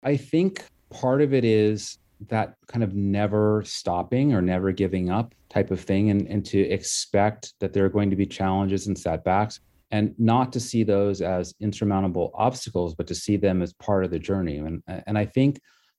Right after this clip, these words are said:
that especially with high achievers, and, and people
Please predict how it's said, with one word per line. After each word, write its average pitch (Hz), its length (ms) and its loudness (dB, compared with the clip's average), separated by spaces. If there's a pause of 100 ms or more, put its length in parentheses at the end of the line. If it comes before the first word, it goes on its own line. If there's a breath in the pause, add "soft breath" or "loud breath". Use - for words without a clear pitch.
that 110 100 0
especially 113 640 0 (440)
with 110 160 0
high 107 180 0
achievers, 107 600 0
and, 95 340 -2
and 92 240 -2
people 101 600 0